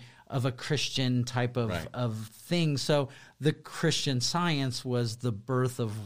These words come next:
Speaker 1: of what he was doing with, with this new right thinking movement that he
Speaker 2: Right.
Speaker 1: was promoting.
Speaker 2: Yeah, this is really big up on my bookshelves.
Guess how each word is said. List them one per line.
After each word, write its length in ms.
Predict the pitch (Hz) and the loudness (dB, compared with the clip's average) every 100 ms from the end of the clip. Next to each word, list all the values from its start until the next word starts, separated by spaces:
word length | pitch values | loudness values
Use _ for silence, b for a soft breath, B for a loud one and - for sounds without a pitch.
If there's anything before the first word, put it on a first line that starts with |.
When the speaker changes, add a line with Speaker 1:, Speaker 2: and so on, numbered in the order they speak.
| - - | -12 -8
Speaker 1:
of 200 | 113 101 | -8 -4
what 180 | 110 110 | -6 -4
he 160 | - | -4
was 220 | 110 107 107 | -4 -4 -2
doing 400 | 131 127 110 107 | 0 0 0 -2
with, 280 | 104 - - _ _ | -4 -8 -14 _ _
with 200 | 117 104 | -8 -6
this 340 | 110 104 95 - | -4 -4 -6 -8
new 540 | 120 123 120 113 113 107 B B B | -4 0 2 2 -2 -6 B B B
right 360 | 98 117 117 - | -2 -2 -2 -6
thinking 500 | 123 123 120 101 104 | -4 -2 -2 -2 -2
movement 440 | 104 98 110 101 | -4 -4 -6 -4
that 160 | 90 85 | -2 -2
he 60 | |
Speaker 2:
Right. 40 | 95 | -4
Speaker 1:
was 140 | 95 | -6
promoting. 640 | - 101 113 123 90 98 95 _ - | -6 -4 -2 -2 -4 -8 -12 _ -8
Speaker 2:
Yeah, 120 | 92 | -4
this 220 | 87 123 | -2 0
is 80 | 147 | 0
really 200 | 139 131 | 2 2
big 220 | 98 110 107 | 4 2 2
up 120 | 104 | 2
on 100 | 101 | 0
my 100 | 95 | -2
bookshelves. 800 | 85 101 - 101 90 87 - - | -4 -6 -4 0 0 -2 -6 -8